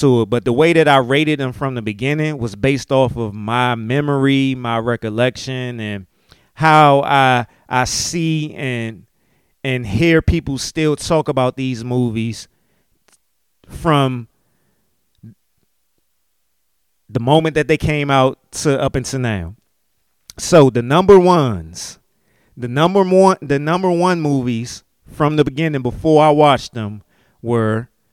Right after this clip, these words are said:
Love Jones, Waiting to Exhale,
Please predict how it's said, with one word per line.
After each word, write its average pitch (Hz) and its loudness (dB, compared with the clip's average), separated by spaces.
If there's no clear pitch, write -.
Love 127 0
Jones, 143 -4
Waiting 165 0
to 190 -2
Exhale, 131 -2